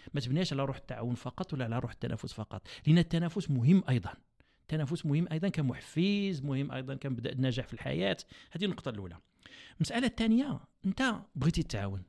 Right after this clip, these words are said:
ولكن أنت في واحد البيئة اللي فيها شي كيحفر لشي، ما فيهاش روح التعاون. اللي نصحك به، دير الخير، وبقى دير الخير حتى يغلب الخير ديالك الشر ديالهم، ياك؟ هذا هو اللي غادي نقول لك، ياك؟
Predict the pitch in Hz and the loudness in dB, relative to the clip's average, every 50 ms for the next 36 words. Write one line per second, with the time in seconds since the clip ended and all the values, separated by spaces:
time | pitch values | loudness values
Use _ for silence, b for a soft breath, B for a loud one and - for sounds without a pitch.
0 | _ _ - - 208 - - 262 254 226 247 226 - 240 - 151 147 147 170 196 | _ _ -6 -6 -4 -4 -2 0 0 0 0 0 -2 0 0 0 2 2 2 2
1 | - 220 214 208 185 - 185 175 - - - - - - - 139 123 113 - - | 2 0 -2 -2 -2 -2 -2 -4 -4 -4 -8 -8 -8 -6 -6 -6 -6 -4 -4 -2
2 | 170 190 214 208 185 160 139 123 - 135 139 165 180 - - - 123 117 - 165 | -2 0 0 0 -2 -2 -4 -4 -6 -4 -4 -2 -2 -4 -4 -8 -8 -8 -8 -10
3 | - - - - 113 110 104 101 104 98 92 - B B B B B B B B | -14 -12 -12 -12 -10 -10 -8 -8 -8 -8 -10 -12 B B B B B B B B
4 | - 202 233 294 294 247 - - - - 185 214 247 185 127 110 - - 160 147 | -4 0 2 4 4 4 2 0 0 0 0 2 2 2 2 0 -2 -6 -4 0
5 | 214 226 202 170 - - 139 151 165 - - 175 139 - 214 196 147 131 160 151 | 0 0 0 0 -2 0 0 -2 -2 -2 -4 -4 -4 -2 -2 -2 -2 0 -2 -2
6 | 139 - - 165 180 - - - - 185 143 139 131 127 - - 156 120 117 151 | -2 -2 -4 -6 -6 -6 -10 -6 -4 -2 -2 0 -2 -2 -2 -4 -4 -2 -2 -4
7 | 151 - - 151 120 110 110 104 95 92 87 87 - _ _ _ _ - - 131 | -4 -4 -4 -4 -4 -4 -4 -4 -4 -4 -6 -8 -12 _ _ _ _ -10 -8 -8
8 | 98 - b b b b b - 196 220 190 190 220 226 208 175 151 139 147 143 | -8 -10 b b b b b -4 -2 0 2 4 4 4 4 2 2 2 2 2
9 | 147 131 139 131 - - 117 107 104 101 - 175 - - - | 2 2 0 -2 -2 -4 -6 -6 -6 -8 -6 -6 -6 -6 -8